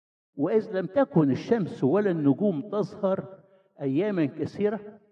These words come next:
واشتد علينا نوة ليست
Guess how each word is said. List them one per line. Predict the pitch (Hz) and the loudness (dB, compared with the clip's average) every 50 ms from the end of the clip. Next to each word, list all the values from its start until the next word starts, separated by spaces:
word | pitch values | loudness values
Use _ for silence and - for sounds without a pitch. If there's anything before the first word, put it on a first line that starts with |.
| - _ _ _ _ _ _ - | -20 _ _ _ _ _ _ -2
واشتد | 127 123 123 113 - - - 254 254 202 - 151 | 2 2 2 2 -2 -2 -2 -2 -2 0 -2 -4
علينا | 143 127 127 131 139 151 175 190 190 165 147 147 135 131 123 - - - 151 | -4 -4 -4 -4 -4 -2 -2 -2 0 0 -2 -2 -2 -4 -6 -10 -12 -8 -6
نوة | 139 156 170 220 208 196 208 214 202 - 214 - - - _ _ _ _ _ _ - | -2 0 2 2 2 2 2 0 0 -4 -16 -18 -20 -20 _ _ _ _ _ _ -8
ليست | 120 165 226 240 165 - - 135 117 | -2 0 0 0 -2 -4 -6 -8 -8